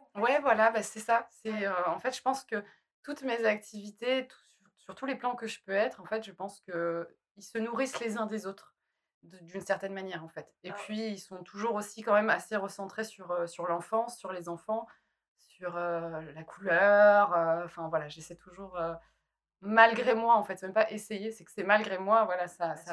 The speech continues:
Speaker 2: ramène
Speaker 1: toi, en
Speaker 2: toujours
Speaker 1: fait.
Speaker 2: à ça. Donc, oui.
Speaker 1: C'est toi.
Speaker 2: <laughs>
Speaker 1: Euh, justement, tu nous dis que tu fais plein de choses. Est-ce que tu peux nous détailler un peu ça ? T'écris, tu peins, tu peins quoi ?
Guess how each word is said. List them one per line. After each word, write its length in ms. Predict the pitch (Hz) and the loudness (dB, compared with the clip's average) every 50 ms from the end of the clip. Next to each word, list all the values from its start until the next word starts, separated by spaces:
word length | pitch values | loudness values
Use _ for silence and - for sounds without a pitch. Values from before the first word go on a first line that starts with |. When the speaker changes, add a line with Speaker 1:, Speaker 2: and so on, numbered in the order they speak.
| 160 185 | -10 -6
Speaker 2:
ramène 60 | 180 | 0
Speaker 1:
toi, 100 | - 175 175 | 2 2 2
en 60 | - | 2
Speaker 2:
toujours 300 | - - 190 196 185 175 | -2 -10 -14 -14 -12 -12
Speaker 1:
fait. 60 | 165 | -12
Speaker 2:
à 40 | 151 | -12
ça. 160 | - - - _ _ _ _ _ _ - | -12 -14 -20 _ _ _ _ _ _ -20
Donc, 120 | 151 - _ _ _ - | -20 -20 _ _ _ -6
oui. 100 | 302 - - - - | -6 -6 -8 -8 -6
Speaker 1:
C'est 60 | - 294 | -6 -2
toi. 260 | - - 381 320 330 | 2 4 4 4 4
Speaker 2:
<laughs> 340 | 302 262 - - 220 - _ _ _ _ _ _ _ _ _ _ _ - | 2 -2 -2 -6 -14 -20 _ _ _ _ _ _ _ _ _ _ _ -2
Speaker 1:
Euh, 220 | 208 214 208 208 214 | 2 2 2 2 0
justement, 400 | 196 - - - 277 277 277 262 | -8 -14 -16 -10 -6 -6 -6 -6
tu 120 | - _ | -6 _
nous 80 | 208 214 | _ _
dis 100 | 214 _ | _ _
que 60 | _ _ _ | _ _ _
tu 80 | _ _ - | _ _ -20
fais 100 | 202 196 | -20 -20
plein 240 | _ 208 202 202 | _ -12 -12 -12
de 40 | 202 - | -12 -12
choses. 180 | - - 285 302 269 - | -12 -8 -8 -8 -8 -8
Est-ce 140 | - - | -16 -20
que 80 | _ _ | _ _
tu 580 | _ _ _ _ 214 208 202 202 196 196 196 190 _ _ | _ _ _ _ _ _ -20 -20 -20 -20 _ _ _ _
peux 60 | 233 233 | _ -20
nous 180 | 220 220 214 196 196 196 _ _ _ | -20 _ _ _ _ _ _ _ _
détailler 360 | 190 190 190 214 202 196 190 185 | -20 -20 _ -20 -20 -20 -20 -20
un 120 | 190 196 196 | -20 -20 _
peu 80 | 220 262 | -20 -20
ça ? 260 | - - 349 311 294 _ _ _ _ _ _ _ _ _ _ _ _ _ _ _ _ _ _ - | -20 -20 -20 -20 -20 _ _ _ _ _ _ _ _ _ _ _ _ _ _ _ _ _ _ -10
T'écris, 460 | 202 190 - _ _ 240 262 320 _ _ | -10 -10 -12 _ _ _ -20 -20 _ _
tu 80 | _ _ _ - | _ _ _ -18
peins, 240 | 226 240 254 - _ _ _ _ _ _ _ _ | -16 -16 -16 -18 _ _ _ _ _ _ _ _
tu 80 | _ 220 | _ _
peins 240 | - 214 214 208 - _ | -10 -10 -10 -10 -10 _
quoi ? 260 | 220 214 208 - - | -10 -10 -10 -10 -14